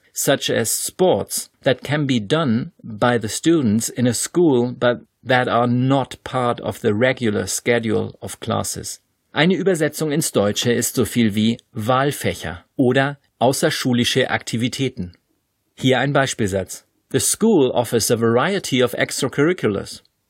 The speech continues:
Die Schule bietet eine Vielzahl von Wahlfächern.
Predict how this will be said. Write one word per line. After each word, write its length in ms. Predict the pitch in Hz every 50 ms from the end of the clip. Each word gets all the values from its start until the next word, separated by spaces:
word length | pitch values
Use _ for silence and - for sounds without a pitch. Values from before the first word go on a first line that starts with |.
| _ _ _ _ - -
Die 100 | 123 110
Schule 460 | - - - - 214 233 190 127 113
bietet 340 | - - 139 - 156 147 -
eine 240 | 76 120 117 120 110
Vielzahl 680 | - - - 185 208 220 202 - - 127 113 120 120
von 260 | - 151 143 139 127
Wahlfächern. 720 | 147 147 147 143 - - 110 95 - 95 92 92 95 -